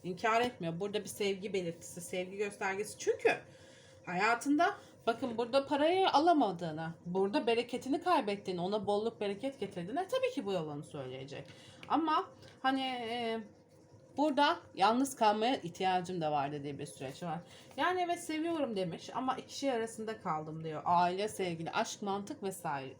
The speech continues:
vesaire. Bu yüzden benim şu anda yalnız kalıp kendimi bulma, e, ihtiyacım var dediği gündemi söz konusu. Keza burada da sabırlı olup bir şeyleri daha dikkatlice değerlendirmeye çekilip de bir şeyleri yeniden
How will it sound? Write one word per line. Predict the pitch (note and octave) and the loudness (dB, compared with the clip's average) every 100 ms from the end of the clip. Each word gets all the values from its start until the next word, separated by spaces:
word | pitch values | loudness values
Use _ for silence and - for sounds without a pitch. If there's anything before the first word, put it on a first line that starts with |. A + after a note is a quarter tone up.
| - | -6
vesaire. | F3+ F3+ F3+ E3 D#3 A3+ - - - - | -4 -2 -2 -2 -4 -6 -8 -20 -20 -4
Bu | E4 | 0
yüzden | C#4 A3+ A3 A3 | 0 4 4 4
benim | B3 A3+ | -2 -4
şu | G#3+ C4 | -2 -2
anda | A3 F#3 | 0 -2
yalnız | F#3 A3+ A#3 A#3+ - | 0 2 0 -4 -4
kalıp | A#3 A#3+ - | -2 -2 -4
kendimi | - A#3 G3+ F3+ E3 | 0 0 0 -2 -4
bulma, | G#3 A#3 B3+ C#4+ - - - - | -4 0 0 0 -6 -20 -20 -8
e, | F3 F3 F3 | -4 -4 -6
ihtiyacım | F3+ - F#3 E3+ E3+ F3+ E3 | -8 0 2 2 0 -2 -2
var | D3 D#3+ | -2 -4
dediği | D#3+ D#3 | -6 -8
gündemi | E3 D#3+ D3+ | -6 -6 -8
söz | - E3 E3 | -8 -10 -8
konusu. | E3 D#3+ - E3 - - - - | -12 -10 -12 -16 -18 -20 -20 0
Keza | C4 B3+ A3 F#3+ F#3 | 2 4 4 2 2
burada | A3 G#3+ | -6 -2
da | F3 A3+ | 0 0
sabırlı | - F#3+ G3+ G3+ | -2 -4 -4 -2
olup | F#3+ D#3 - | -2 -4 -8
bir | F#3 | -8
şeyleri | - F3+ E3+ D#3 | -4 -2 -4 -4
daha | G3 A3 G#3+ | -4 -4 -6
dikkatlice | A3 G3 F3 G3 F3+ E3+ | -8 -10 -6 -6 -4 -2
değerlendirmeye | F3+ F3 F3 E3+ F3 E3+ E3 E3+ | 0 0 0 -2 -4 -4 -4 -6
çekilip | - G3+ A#3 - A3 | -6 -8 -8 -6 -2
de | A3+ - - - - - | -4 -4 -20 -20 -8 -4
bir | |
şeyleri | - A3+ F#3+ F#3 G3 | 0 0 -2 -2 -2
yeniden | A3+ A3 G#3+ C4 | -2 0 2 2